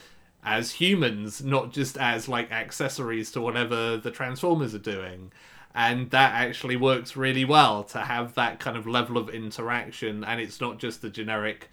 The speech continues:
"We need to save the humans because we're the good guys." It's like Power Glide saves and helps Astoria 'cause he actually cares about her. And the episode sells you on the why and how they kind of, you know, sort of bounce off of one another. So yeah,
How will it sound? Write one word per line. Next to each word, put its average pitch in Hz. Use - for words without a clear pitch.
"We 139
need 127
to 123
save 110
the 110
humans 110
because 107
we're 104
the 101
good 120
guys." 98
It's 110
like 107
Power 120
Glide 113
saves 123
and 120
helps 120
Astoria 120
'cause 127
he 135
actually 135
cares 196
about 101
her. 90
And 127
the 147
episode 135
sells 147
you 131
on 139
the 151
why 139
and 110
how 117
they 117
kind 117
of, 113
you 120
know, 98
sort 113
of 107
bounce 127
off 180
of 131
one 101
another. 95
So -
yeah, 156